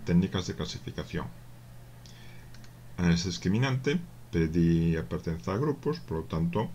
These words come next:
predí variables cualitativas e técnica de clasificación. É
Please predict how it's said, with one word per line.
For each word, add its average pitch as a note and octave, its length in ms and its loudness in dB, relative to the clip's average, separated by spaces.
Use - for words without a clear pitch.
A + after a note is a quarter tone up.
predí E2+ 220 6
variables D#2 340 2
cualitativas F2+ 720 0
e E2+ 160 4
técnica E2+ 380 2
de E2 80 -2
clasificación. - 720 -8
É C#3 140 4